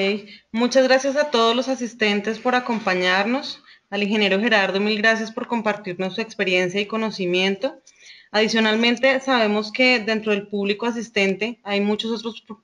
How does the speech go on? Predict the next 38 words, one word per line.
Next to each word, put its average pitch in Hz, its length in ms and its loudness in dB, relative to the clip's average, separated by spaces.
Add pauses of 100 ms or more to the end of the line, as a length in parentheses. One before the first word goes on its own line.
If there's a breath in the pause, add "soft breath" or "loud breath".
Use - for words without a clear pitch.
profesionales 214 1000 0 (360 loud breath)
cuyas 208 360 2
áreas, 190 580 2
eh, 214 340 4
de 196 80 -2
experiencia, 185 640 0
pues, 202 180 -6
son 180 260 0
bien 190 200 2
interesantes, 196 800 -2 (320 loud breath)
y 220 100 -2
esta 214 120 -2
es 214 80 -2
una 247 140 4
invitación 214 560 2
a 196 100 0
que 233 160 -4
si 233 120 -2
alguno 190 300 2
de 214 120 2
ustedes 196 380 2
se 220 60 -6
encuentra 190 320 -2
interesado 190 600 2
en 185 100 0
ser 208 380 0 (340 loud breath)
uno 220 220 2
de 233 60 2
nuestros 226 300 -2
próximos 202 460 -2
conferencistas, 240 880 -2 (360 loud breath)
nos 220 180 -2
envíen 208 400 2
un 220 120 -2
correo 226 640 2
a 208 200 2
info 240 680 2
arroba 196 580 2